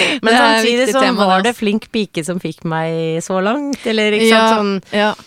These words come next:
Speaker 1: men ja, ikke vær så redd.
Speaker 2: Mm.
Speaker 1: Eller ikke bekymre deg så mye.
Speaker 2: Mm.
Speaker 1: Mm.
Speaker 2: Det synes jeg var veldig gode råd, og
Speaker 1: Jeg håper det, altså, fordi folk må nyte det de, eh, får være med på. Og det,
Speaker 2: Ja.
Speaker 1: jeg har nytt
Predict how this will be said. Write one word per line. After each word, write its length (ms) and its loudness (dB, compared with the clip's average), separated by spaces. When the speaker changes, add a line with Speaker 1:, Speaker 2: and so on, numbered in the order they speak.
Speaker 1:
men 460 -4
ja, 300 -2
ikke 240 -8
vær 120 -6
så 200 -8
redd. 300 -16
Speaker 2:
Mm. 380 -4
Speaker 1:
Eller 380 -6
ikke 240 -8
bekymre 440 -8
deg 160 -14
så 120 -16
mye. 140 -14
Speaker 2:
Mm. 300 -2
Speaker 1:
Mm. 200 -12
Speaker 2:
Det 180 -8
synes 220 -10
jeg 80 -6
var 160 -6
veldig 220 -8
gode 240 -6
råd, 240 -8
og 640 -8
Speaker 1:
Jeg 100 -2
håper 260 0
det, 80 2
altså, 140 -4
fordi 180 2
folk 300 -2
må 80 2
nyte 480 0
det 160 -2
de, 80 -4
eh, 260 -4
får 160 -4
være 260 0
med 200 -14
på. 100 -2
Og 100 -4
det, 220 2
Speaker 2:
Ja. 160 -4
Speaker 1:
jeg 120 0
har 120 0
nytt 220 -4